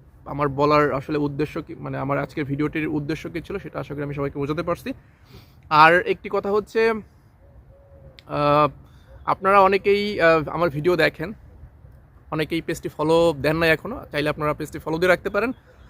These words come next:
আমি চেষ্টা করি অথেন্টিক, আহ, নিউজ দেওয়ার ইতালি বিষয়ে। এখন অনেক সময় হয়তোবা একটু অতিরঞ্জিত হয়ে যায়, স্বাভাবিক, কনটেন্ট একটু অতিরঞ্জিত sometimes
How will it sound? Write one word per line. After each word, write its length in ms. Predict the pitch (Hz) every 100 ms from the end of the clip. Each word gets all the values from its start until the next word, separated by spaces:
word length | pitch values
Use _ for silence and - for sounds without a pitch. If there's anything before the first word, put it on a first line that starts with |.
| -
আমি 160 | 180
চেষ্টা 260 | 196 220 240
করি 160 | 226 233
অথেন্টিক, 480 | 196 196 196 208
আহ, 100 | 180
নিউজ 300 | 170 175 190
দেওয়ার 220 | 185 180 185
ইতালি 260 | 170 170
বিষয়ে। 340 | 165 151 165 254 - - - - - - - - - - - _ - - 143
এখন 240 | - 170 175 180
অনেক 140 | 165 170
সময় 300 | 185 175 180 175 175 170
হয়তোবা 380 | 156 156 165 165 170
একটু 160 | 165 - 175
অতিরঞ্জিত 420 | 170 170 165 156 147
হয়ে 160 | 156 180 165
যায়, 120 | 175 - - - -
স্বাভাবিক, 340 | 165 175 180 -
কনটেন্ট 400 | 165 165 185 185 185 170
একটু 160 | - 185
অতিরঞ্জিত 460 | 170 175 170 170 180 175 170 - -
sometimes 360 | 156 156 165 170